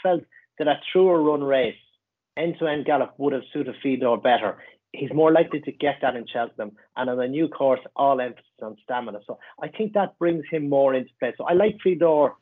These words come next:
to, as ag-, against the top two. I think Pied Piper and Vauban, two very good horses, but I just think stamina is gonna be a big, a big player here, and I like Fidor. I think he stays really well,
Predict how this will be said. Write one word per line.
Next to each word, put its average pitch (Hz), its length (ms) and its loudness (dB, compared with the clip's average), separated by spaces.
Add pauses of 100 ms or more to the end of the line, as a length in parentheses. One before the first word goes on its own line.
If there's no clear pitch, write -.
(240)
to, 139 100 -6 (180)
as 127 120 -6
ag-, 127 260 -6
against 143 420 0
the 127 160 -12
top 143 300 -2
two. 135 240 0
I 107 60 -4
think 135 180 -12
Pied 139 220 -2
Piper 151 360 -2
and 123 140 -8
Vauban, 131 360 0 (320)
two 127 260 -2
very 147 260 4
good 117 160 -2
horses, 117 380 -2
but - 100 -20 (380)
I 135 120 -20
just 170 220 -6
think 143 180 -10
stamina 131 560 0 (580)
is 123 140 -12
gonna 135 180 -2
be 123 180 -2
a 113 60 2
big, 113 320 -6
a 123 60 -16
big 120 240 -4
player 113 320 2
here, 113 200 2
and 113 120 -8
I 110 60 -2
like 127 360 2
Fidor. 117 320 -2
I 104 80 2
think 107 140 -10
he 113 160 -12
stays 123 300 -2
really 110 240 -6
well, 110 260 0